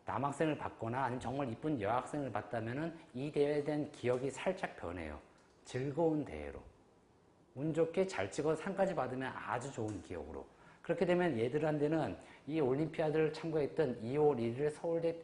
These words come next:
문학관의 대강당이 가기만 했던 사실 기억 외에 참 따뜻하고 겨울이었는데 푸근하고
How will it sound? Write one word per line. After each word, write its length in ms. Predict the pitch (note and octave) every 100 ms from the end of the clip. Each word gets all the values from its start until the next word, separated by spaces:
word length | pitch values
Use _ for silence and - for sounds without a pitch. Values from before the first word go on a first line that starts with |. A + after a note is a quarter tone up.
| - -
문학관의 720 | G#2+ B2+ B2+ C3+ B2+ D3+ G3+ - - - -
대강당이 760 | B2+ C#3 C#3 C#3 C#3+ C#3+ F2+ - - -
가기만 500 | - C3+ F3+ F#3 F3+
했던 260 | - F3
사실 400 | D#3+ - F3 F#3
기억 300 | D#3+ D3+ C3+ G#2
외에 540 | G#2+ A2+ B2+ E2+ - - - -
참 360 | - - F#3 F#3+ -
따뜻하고 600 | C#3+ D3 D#3 - C#3+ C3
겨울이었는데 920 | - G#2 A#2+ C#3 B2+ A#2 A#2 D3 D3+
푸근하고 840 | - E3 F3+ D#3+ C#3+ D#3 F#3 F#3